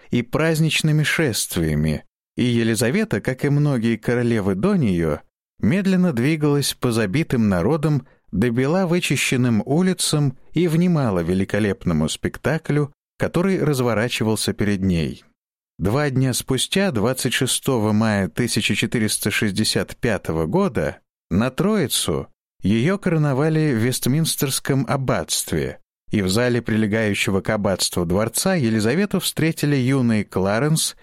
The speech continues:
и Джон Моубрей, четвёртый герцог Норфолк и маршал Англии,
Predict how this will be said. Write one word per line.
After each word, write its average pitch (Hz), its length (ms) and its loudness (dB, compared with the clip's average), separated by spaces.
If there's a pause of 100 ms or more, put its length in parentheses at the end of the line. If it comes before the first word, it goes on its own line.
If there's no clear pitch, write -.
(160)
и 165 140 2
Джон 170 280 0
Моубрей, 92 840 0 (400)
четвёртый 165 540 0
герцог 131 440 -2
Норфолк 151 680 0
и 127 120 2
маршал 117 580 0
Англии, 85 640 0